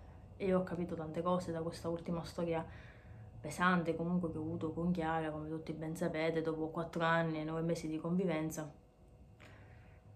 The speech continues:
Ehm, ora piano piano mi sono liberato, tossico indipendente, come dice Francesco Gabbani. Ehm, il, il, ehm, il pensiero brutto di mia mamma che mi ritorna spesso tutti i giorni,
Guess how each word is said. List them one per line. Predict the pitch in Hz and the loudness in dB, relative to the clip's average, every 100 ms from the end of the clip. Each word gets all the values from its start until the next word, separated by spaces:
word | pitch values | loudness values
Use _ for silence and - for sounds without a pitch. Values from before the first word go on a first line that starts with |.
| - - | -18 -12
Ehm, | - 165 156 156 160 151 76 143 - - - - - - - - - - - | -6 -4 -4 -8 -8 -8 -10 -10 -14 -18 -18 -20 -20 -20 -20 -20 -20 -20 -4
ora | - 190 | 4 4
piano | 180 190 196 | 6 4 6
piano | 185 175 170 170 - - - - - | 6 6 4 2 -8 -18 -18 -20 -4
mi | 185 | -2
sono | 180 175 165 | 0 0 2
liberato, | 170 190 185 165 165 | 4 4 4 4 0
tossico | 160 165 - 156 | -2 -4 -4 -2
indipendente, | 160 160 165 185 156 160 147 | -2 0 2 2 4 2 0
come | 151 151 | -2 -4
dice | 160 156 151 - - - - - - | -4 -4 -4 -6 -14 -16 -16 -18 -16
Francesco | - 165 156 - 165 | -2 0 0 0 -2
Gabbani. | 156 151 156 151 147 151 - - | 0 -2 0 -2 -2 -4 -6 -8
Ehm, | - 175 175 170 170 175 170 170 - | -2 2 2 2 0 0 -2 -4 -4
il, | 185 185 - | -4 -4 -2
il, | 196 180 | 4 6
ehm, | 180 180 180 180 175 170 - - | 8 8 6 6 4 0 -6 -4
il | 185 | -4
pensiero | 175 170 190 233 | 0 0 6 6
brutto | 175 165 165 | 6 2 0
di | 160 | 2
mia | 156 147 | 2 2
mamma | 147 165 160 156 | 0 0 0 0
che | 147 151 | -2 -6
mi | 151 151 | -4 -4
ritorna | 156 175 185 151 | -2 0 2 0
spesso | 147 - 160 - 156 147 - | -2 -6 -6 -4 -4 -4 -8
tutti | - - 165 | -18 -14 -12
i | |
giorni, | 147 151 143 - 160 180 | -8 -6 -6 -6 -4 -4